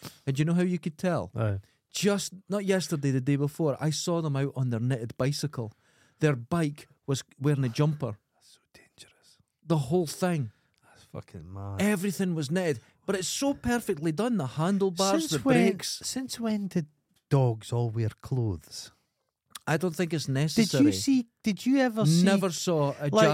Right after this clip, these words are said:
Speaker 1: jacket.
Speaker 2: I can understand if it's a Mexican hairless dog.
Speaker 1: Yeah.
Speaker 2: But why is a Labrador wearing a jacket?
Speaker 1: Why? Right, I've seen collies with jackets
Speaker 2: Uh,
Speaker 1: on.
Speaker 2: you see dogs with
Speaker 1: Don't
Speaker 2: sh-,
Speaker 1: put them on.
Speaker 2: shoes.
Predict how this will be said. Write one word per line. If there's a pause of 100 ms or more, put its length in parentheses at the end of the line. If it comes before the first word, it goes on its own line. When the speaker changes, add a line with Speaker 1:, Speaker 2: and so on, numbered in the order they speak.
(120)
Speaker 1:
jacket.
Speaker 2:
I
can
understand
if
it's
a
Mexican
hairless
dog. (220)
Speaker 1:
Yeah.
Speaker 2:
But
why
is
a
Labrador
wearing
a
jacket? (420)
Speaker 1:
Why? (120)
Right,
I've
seen
collies
with
jackets
Speaker 2:
Uh,
Speaker 1:
on.
Speaker 2:
you
see
dogs
with
Speaker 1:
Don't
Speaker 2:
sh-,
Speaker 1:
put
them
on.
Speaker 2:
shoes.